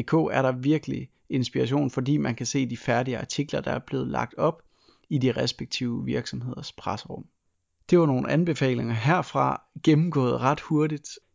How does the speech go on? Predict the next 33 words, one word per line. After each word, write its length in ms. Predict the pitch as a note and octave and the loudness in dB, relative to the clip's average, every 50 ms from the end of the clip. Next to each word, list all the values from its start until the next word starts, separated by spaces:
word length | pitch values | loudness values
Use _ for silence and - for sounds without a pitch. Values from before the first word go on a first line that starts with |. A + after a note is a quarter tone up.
| _ - | _ 0
Jeg 140 | B2+ A#2+ - | 0 0 2
finder 280 | - - C3 B2+ B2 A#2 | 2 4 4 4 4 4
selvfølgelig 420 | - C3 A#2 - D3 D3 C#3+ C#3+ | 0 0 0 2 4 4 4 4
også 200 | C#3+ C3+ B2+ C3+ | 4 2 2 0
inspiration 600 | B2+ A#2+ - - C#3 C3 - - D3 D3 C#3 B2+ | -2 -2 -2 -2 -2 -2 0 0 0 0 2 0
i 40 | B2 | 0
min 160 | C3 B2+ A#2+ | 0 0 0
dagligdag, 680 | B2 B2 B2 B2+ C3 C#3 C3 A#2+ - B2 A#2+ - - - | 0 0 0 0 0 -2 -4 -2 -2 -2 -2 -2 -4 -4
i 40 | |
snak 360 | C3 - - C3 B2+ C3+ - - | -4 -2 -2 -2 -2 -2 -4 -4
med 100 | C3+ B2 | -6 -6
kolleger 720 | - - - C3 B2 B2 B2+ B2+ B2+ C3+ C#3 C#3 C3+ C3+ - _ _ - | -6 -4 -4 -2 0 0 2 0 0 0 0 -2 -2 -4 -6 _ _ -4
og 260 | B2+ A#2+ A2+ B2 B2 - _ _ _ - | -2 -2 0 -2 -4 -8 _ _ _ -6
i 140 | - D#3 B2 | -2 0 0
snak 320 | - - C3+ C3 C#3 C#3+ | 2 4 4 4 4 2
med 440 | C#3 B2+ B2+ C3 - - - - - - - - - _ - | 0 -2 0 0 0 0 -2 -2 -4 -6 -8 -14 -16 _ -8
venner 440 | - C3 - C#3+ C#3 C#3 C#3+ D3 D3 | -6 -2 2 2 4 4 4 2 2
og 240 | C#3 - B2 B2+ C3 | 0 -2 -2 -4 -4
bekendte, 520 | C3 B2+ - - D3 D3+ D3 C3 - - | -4 -8 -2 2 2 2 2 2 -4 -4
som 220 | - - B2 A#2+ | -4 -4 -4 -4
siger 260 | A#2+ - - C#3+ C#3 C#3 | -4 -2 0 0 2 2
noget, 320 | C3+ C3 B2+ C3 C3 B2+ | 2 0 0 0 0 0
som 220 | - - B2+ B2 | 0 0 0 0
jeg 80 | B2+ B2 | 0 0
lige 220 | A#2+ B2 C3 C3+ | 0 0 0 0
hænger 260 | A#2+ A#2 B2+ B2 A#2 A#2 | 0 0 -2 -2 -2 -4
fast 380 | - - C3 C3+ B2+ - - | -4 -6 -6 -6 -6 -8 -6
i, 200 | C#3 C#3+ - - _ - | -6 -6 -8 -8 _ -10
og 80 | B2 | -10
som 200 | - - B2 B2+ | -6 -4 -2 -2
jeg 80 | B2+ A#2+ | -2 -4
kan 160 | - C3 B2 | -4 -6 -8
bruge 440 | - - C3+ C3 C3 C3+ C#3 C#3+ D3+ | -6 -4 -2 0 0 0 0 -2 -4